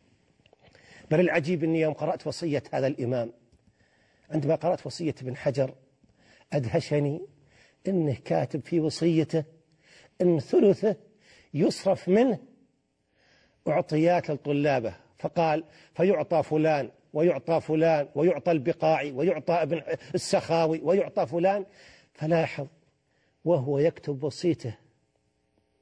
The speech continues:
قبل الموت ما نسى طلابه، يتعاهدهم في وصيته.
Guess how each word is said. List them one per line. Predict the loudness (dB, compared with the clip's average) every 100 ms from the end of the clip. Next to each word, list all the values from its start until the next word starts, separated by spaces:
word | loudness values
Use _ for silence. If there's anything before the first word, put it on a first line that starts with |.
| -6
قبل | -2 0
الموت | 0 2 2 2 -4 -20 _ _ _ _ _ -6
ما | -2 -2
نسى | -4 -8
طلابه، | -6 -2 0 0 -6 _ _ _
يتعاهدهم | -8 -4 -2 -2 -4 -8
في | -8 -8
وصيته. | -8 -12 -18 -20 -20